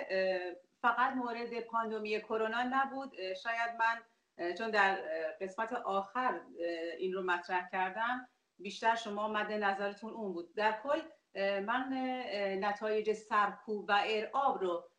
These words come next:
اه، سوالم بود که آیا باعث شده که یک سکونی بده به انقلاب نود و هشت از سال گذشته تا به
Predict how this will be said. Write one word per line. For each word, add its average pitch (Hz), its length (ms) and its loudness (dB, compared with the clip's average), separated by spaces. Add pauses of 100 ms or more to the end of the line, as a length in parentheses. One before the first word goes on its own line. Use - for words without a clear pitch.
(180)
اه، 175 300 -2
سوالم 180 580 2
بود 175 220 -6
که 170 420 -4 (420)
آیا 202 260 4
باعث 196 440 0
شده 220 300 -2
که 240 160 -2
یک 202 500 -2 (300)
سکونی 254 560 0
بده 202 260 0
به 196 260 0 (100)
انقلاب 196 420 2
نود 185 380 2
و 185 160 -2
هشت 196 280 0 (200)
از 190 240 2
سال 196 220 2
گذشته 180 480 -2
تا 185 200 0
به 185 360 -2